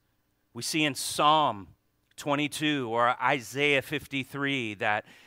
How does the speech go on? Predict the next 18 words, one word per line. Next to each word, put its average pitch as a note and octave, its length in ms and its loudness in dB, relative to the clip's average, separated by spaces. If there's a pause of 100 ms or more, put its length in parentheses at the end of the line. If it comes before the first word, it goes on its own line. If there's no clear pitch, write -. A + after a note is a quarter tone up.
(140)
this C#3+ 380 0
king E3 460 -2
was C3 160 -4
gonna C3 220 -4
be B2 160 -6
a A2+ 80 -2
suffering C#3 680 -2
servant, C3 560 -4
that A2+ 200 -6
he C3+ 140 -6
was C3 140 -8
gonna C3 220 -6
be C#3 140 -6
pierced - 600 -4
and A2 160 -10
bruised C#3 520 2
for B2 180 2
our B2+ 240 2